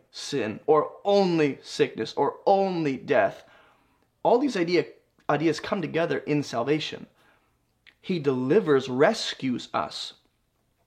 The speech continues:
And then he's that safe place I find refuge in, right? He's my stronghold, my sanctuary, the place where I find comfort and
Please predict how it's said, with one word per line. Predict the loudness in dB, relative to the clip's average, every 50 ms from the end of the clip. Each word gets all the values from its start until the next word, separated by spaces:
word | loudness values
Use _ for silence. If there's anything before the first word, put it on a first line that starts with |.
| _ _ -20 _ -20 -20 -18 -8
And | -4 0 2
then | 2 2
he's | 2 0 2 2
that | 2 2 0 -2
safe | -6 -4 -4 -4 -4 -4 -10 -8
place | -2 0 0 0 0 -2 -4
I | -4
find | -4 -2 0 0 0 0 -2 -4 -6 -2 0
refuge | 2 2 2 0 -8 -10 -6 -6 -6 -6 -6 -10
in, | -10 -12 -12 -14 -16 _ _ _ _ _ _ _ _ _ _ _ _ _
right? | -2 -2 -2 -2 -2
He's | -4 -4 -4
my | -4 -4
stronghold, | -4 -4 -4 -4 -4 -2 0 0 2 2 0 -4 -6 -4 -4 -4 -4 -6 -10
my | -12 -10
sanctuary, | -10 -10 -6 -4 -4 -4 -4 -4 -6 -6 -4 -4 -4 -4 -6 -10 -14 _ _ _ _ _ _ _ _ _ _ _ _ -18
the | -18
place | -6 0 0 2 2 2 0
where | 0 2
I | 2
find | 0 -2 -2 -2 -2 0 -2 -4 -8 -10
comfort | -12 -4 -2 -2 -2 -2 -10 -14 -16 -16 -16 -18 _ _ -20 -20 _ _ -12
and | -10 -10 -10 -12